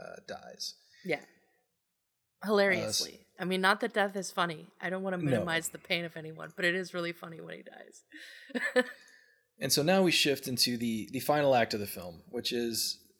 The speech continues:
Speaker 1: the act that most people have the biggest problems with, because this movie makes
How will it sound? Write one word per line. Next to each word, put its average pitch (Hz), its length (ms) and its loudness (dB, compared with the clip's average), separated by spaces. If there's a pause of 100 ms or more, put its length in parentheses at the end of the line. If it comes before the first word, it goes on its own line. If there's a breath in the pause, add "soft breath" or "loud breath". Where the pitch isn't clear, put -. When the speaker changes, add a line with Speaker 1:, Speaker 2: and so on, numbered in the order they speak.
Speaker 1:
the 127 160 -4
act 131 260 -4
that 127 140 0
most 139 400 -2
people 117 260 -2
have 104 480 -8 (540)
the - 80 -12
biggest - 280 -8
problems - 460 -16
with, - 300 -20
because 165 360 0
this 143 200 -6
movie 120 260 -2
makes 113 520 -6